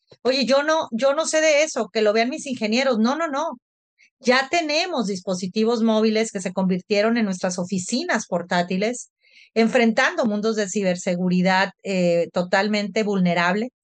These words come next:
Que no hay, no hay día que no nos enteremos, ¿verdad? Que alguien le han hackeado su cuenta y que, pues, nos est-, avisan para que no caigamos, pero t-, necesitamos esa habilidad tecnológica, necesitamos ese, ese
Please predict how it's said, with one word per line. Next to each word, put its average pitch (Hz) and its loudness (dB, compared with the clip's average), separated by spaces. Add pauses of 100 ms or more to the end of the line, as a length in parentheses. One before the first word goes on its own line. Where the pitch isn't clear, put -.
(640)
Que 175 -4
no 196 2
hay, 220 4
no 220 6
hay 247 4
día 269 2
que 233 -2
no 202 -4
nos 226 -4
enteremos, 196 -2
¿verdad? 180 -4
Que 196 -4
alguien 185 -2
le 170 0
han 170 2
hackeado 180 0
su 180 -8
cuenta 190 -2
y 180 -4
que, 160 -4 (380)
pues, 185 -2
nos 180 0
est-, 180 -2
avisan 240 2
para 175 0
que 180 -4
no 185 0
caigamos, 226 0 (420)
pero 220 2
t-, - -14
necesitamos 220 0
esa 277 -2
habilidad 220 2
tecnológica, 226 -2
necesitamos 214 -2
ese, 226 0
ese 226 -2